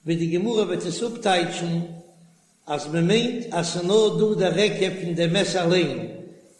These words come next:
עס איז נישט דו קאפוילטקייט פון דעם, פון דער תכריכים אין דעם, זי פון דער ערד, אויב עס נאר אויסגעמישט עפעס אנדערש, איז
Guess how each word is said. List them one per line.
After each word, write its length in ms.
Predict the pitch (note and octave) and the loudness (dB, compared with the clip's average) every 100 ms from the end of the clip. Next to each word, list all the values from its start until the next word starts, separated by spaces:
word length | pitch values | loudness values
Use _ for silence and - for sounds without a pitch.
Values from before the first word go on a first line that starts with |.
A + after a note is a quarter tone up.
| - | -14
עס 120 | - | -6
איז 80 | F3+ | -2
נישט 180 | E3+ - | 0 0
דו 160 | B3 - | 0 0
קאפוילטקייט 840 | F3+ F3+ F#3+ F3 - E3+ E3 E3 | 0 4 6 6 2 2 2 0
פון 120 | D#3+ | 0
דעם, 200 | D#3 D3+ - D#3 | 2 0 -2 -6
פון 160 | D3+ C#3 | -6 -2
דער 100 | D3 | -4
תכריכים 640 | D#3 C3+ G3+ G#3 F#3+ F3+ | -4 -4 -2 0 0 0
אין 120 | F3 | 2
דעם, 340 | F3 F3 E3+ E3 - - - - - - | 4 6 4 2 -2 -8 -12 -18 -20 -14
זי 320 | - F#3 C#3+ | -4 -2 0
פון 140 | D#3 D3+ | -2 0
דער 180 | D3+ | 2
ערד, 340 | F3+ G3+ F#3 E3 - - | 4 4 2 -4 -8 -4
אויב 240 | G3+ A#3 A#3 | 4 4 4
עס 160 | - | -2
נאר 200 | F#3+ G#3+ | 0 2
אויסגעמישט 720 | G3+ G3 G#3+ E3 F3+ E3+ E3+ | 2 4 2 0 -2 -2 -4
עפעס 320 | E3+ F3 E3 G#3 | -6 -8 -4 -2
אנדערש, 640 | B3+ F3+ F3+ F3 - - - - _ _ _ _ _ _ _ _ | -2 -2 -2 -4 -8 -12 -18 -20 _ _ _ _ _ _ _ _
איז 140 | E3 | -6